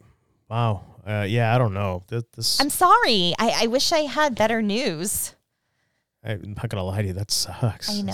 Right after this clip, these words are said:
Speaker 2: I'm
Speaker 1: sounds
Speaker 2: sorry.
Speaker 1: like, who wants to deal with any, another year of crap? It's, you know, but I, I, I, I kinda feel like if what you're saying, if what you're feeling, uh, if that is accurate, if it turns out to be accurate,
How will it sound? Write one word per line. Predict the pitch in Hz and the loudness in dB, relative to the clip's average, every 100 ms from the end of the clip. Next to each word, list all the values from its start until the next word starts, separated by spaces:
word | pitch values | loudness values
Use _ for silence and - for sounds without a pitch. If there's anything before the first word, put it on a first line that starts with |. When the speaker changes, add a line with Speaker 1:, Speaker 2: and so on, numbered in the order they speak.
| 208 | -2
Speaker 2:
I'm | 110 | -2
Speaker 1:
sounds | 196 185 208 | -2 -2 -4
Speaker 2:
sorry. | - 95 123 120 185 92 | -4 -6 -4 -6 -6 2
Speaker 1:
like, | 127 120 | 2 6
who | 131 | 6
wants | 143 143 151 - | 8 6 4 4
to | 127 | 2
deal | 113 131 | 6 8
with | 127 113 | 8 6
any, | 117 123 | 4 2
another | 110 120 131 127 127 | 2 6 8 8 6
year | 110 123 135 127 | 6 8 10 10
of | 107 95 - | 8 2 -8
crap? | - 101 123 123 110 - - _ _ _ _ _ _ _ _ _ _ _ | -8 0 4 4 4 0 -10 _ _ _ _ _ _ _ _ _ _ _
It's, | 117 110 - - | -8 -4 -2 -4
you | 82 113 | -2 0
know, | 104 110 101 - | 2 0 -2 -8
but | - 110 - | -2 -2 -2
I, | - 117 123 | -2 -2 0
I, | 113 110 | -2 2
I, | 127 120 _ _ - | 2 2 _ _ 0
I | 131 | 0
kinda | 120 - 147 | 2 0 0
feel | 127 139 | 0 0
like | 127 113 | 0 0
if | 113 120 - - _ _ _ _ | -2 -4 -6 -18 _ _ _ _
what | 113 113 - | -6 -4 0
you're | 127 123 | 2 2
saying, | - 110 107 107 104 113 120 - | 4 4 4 4 2 0 -4 -4
if | 104 101 - | -4 -4 -6
what | 101 | -4
you're | 104 | -2
feeling, | 101 107 104 101 101 101 - 101 | -2 0 0 -2 -4 -10 -12 -8
uh, | 98 95 | -6 -4
if | 90 101 | -6 -4
that | - 104 90 | -2 0 0
is | 107 104 - | -2 -2 -2
accurate, | 104 120 - 95 110 | 0 0 0 -4 -4
if | 104 | -6
it | 95 | -10
turns | - 104 107 | -8 -6 -4
out | 104 | -4
to | |
be | 101 101 | -6 -4
accurate, | 98 110 - 92 101 | -2 -2 -2 -4 -6